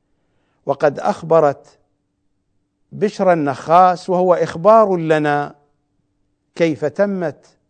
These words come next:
خطبتها، وكيف أنها في عالم الغيب، في عالم الرؤيا. والقضية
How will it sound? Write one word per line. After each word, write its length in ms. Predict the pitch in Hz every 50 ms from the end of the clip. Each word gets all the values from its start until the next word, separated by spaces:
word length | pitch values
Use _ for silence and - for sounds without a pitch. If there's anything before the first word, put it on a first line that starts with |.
| _ _ _ _ _ _
خطبتها، 1080 | _ - 147 135 - 113 147 180 175 - 170 156 160 160 165 165 165 165 196 - _ _ _ _ _ _ _ _ _ _ _ _ _ _ _ _ _ _ _ _ _ _ _ _ -
وكيف 380 | 117 - - 156 143 117 104
أنها 760 | 143 139 156 160 160 147 139 135 135 135 139 135 135 143 - _
في 260 | _ _ - 165 156
عالم 540 | 143 147 170 196 220 226 220 208 196 190 180
الغيب، 880 | 165 151 139 123 123 147 156 156 143 131 110 110 110 104 101 98 - - _ _ _ _ _ _ _ _ _ _ _ _ _ _ _ _ _ _ _ _
في 180 | - 135 135
عالم 440 | 127 131 165 175 175 170 156 143 135
الرؤيا. 760 | 127 117 113 143 165 127 127 131 139 139 139 135 139 - - _ _ _ _ _ _ _ _ _ _ _ _ _ _ _ _ _ _ _ _ _ _ _ _ _ _ _ _ -
والقضية 920 | 160 175 165 - 185 170 180 240 240 226 214 - - 196 185 170 165 -